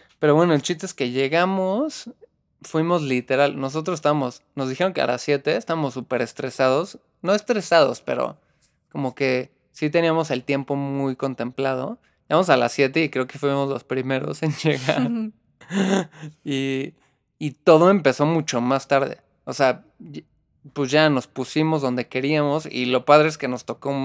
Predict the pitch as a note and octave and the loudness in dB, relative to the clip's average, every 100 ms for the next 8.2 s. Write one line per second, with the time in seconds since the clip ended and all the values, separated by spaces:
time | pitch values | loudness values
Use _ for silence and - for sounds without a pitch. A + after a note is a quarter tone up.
0 | C3+ C3 C3 C3 B2+ B2 C3 B2 C3+ C3+ | -4 -2 -2 -2 -2 -2 -2 0 -2 -2
1 | B2+ C3+ - B2+ C3 - C#3 - _ _ | -4 -4 -8 -6 -6 -6 -10 -10 _ _
2 | C#3 C#3 C#3 E3 F3 - - C3+ C3 D#3 | -10 -8 -4 -4 -4 -8 -8 -6 -6 -8
3 | G3 _ _ _ A#3 A#3+ A3+ C#3 A#3+ A#3 | -14 _ _ _ -6 -4 -2 -2 -2 -2
4 | - C4+ A#3 G3 - G#3 G#3 A3 B3 - | -4 -6 -6 -8 -10 -8 -6 -6 -6 -8
5 | - G3+ F#3+ F#3+ F#3+ - G#3 G#3 - D3 | -10 -8 -6 -8 -12 -16 -14 -12 2 6
6 | D#3 D#3 E3+ E3+ E3 E3 A#3+ E4+ - - | 6 4 0 2 4 4 2 -2 -6 -18
7 | G3+ G3+ G#3 _ - C3 B2 A#2+ A#2+ B2 | -14 -14 -16 _ -4 -2 0 -2 -2 -4
8 | B2+ | -6